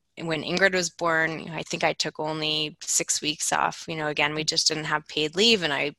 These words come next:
saving it up so we could go travel and, uh, do other things like that.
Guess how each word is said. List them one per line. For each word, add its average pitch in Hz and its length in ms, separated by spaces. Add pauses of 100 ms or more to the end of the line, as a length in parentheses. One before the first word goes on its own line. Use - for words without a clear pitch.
saving 165 460
it 170 80
up 254 180
so - 140
we 175 80
could 170 180
go 151 100
travel 202 560
and, 160 300 (180)
uh, 185 180 (180)
do 170 120
other 165 200
things 196 280
like 151 180
that. 156 220